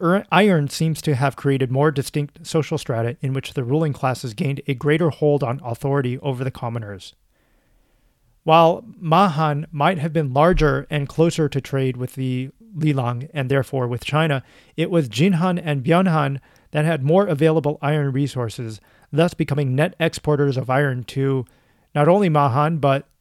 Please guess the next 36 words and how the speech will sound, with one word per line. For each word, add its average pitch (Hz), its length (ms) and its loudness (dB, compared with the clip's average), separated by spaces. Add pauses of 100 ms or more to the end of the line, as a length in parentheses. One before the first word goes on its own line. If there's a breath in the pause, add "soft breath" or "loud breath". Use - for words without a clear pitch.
(180)
the 147 100 -2
Ye, 160 420 2 (340)
the 139 120 0
Wa, 143 320 4 (100)
and 151 240 0
the 139 60 -4
commanderies. 135 640 -6 (1120)
I 156 80 0
quote 180 260 0
from 151 200 0
historian 135 580 0
E, 139 300 -4 (500)
quote, 143 300 -2 (260 soft breath)
"Since 202 260 0
the 185 120 -2
production 175 360 2
of 175 160 0
iron 170 280 0
requires 147 500 2 (100)
specialization, 139 1000 -2 (360 soft breath)
a 139 100 -2
few 190 280 0
members 170 380 2
of 135 100 0
the 143 80 0
ruling 143 320 -2
class 120 320 -2
had 139 280 -2
from 143 180 -2
an 135 140 -4
early 175 280 0
period 135 440 0
monopolized 151 680 0
access 127 520 -4
to - 100 -14
both 123 260 0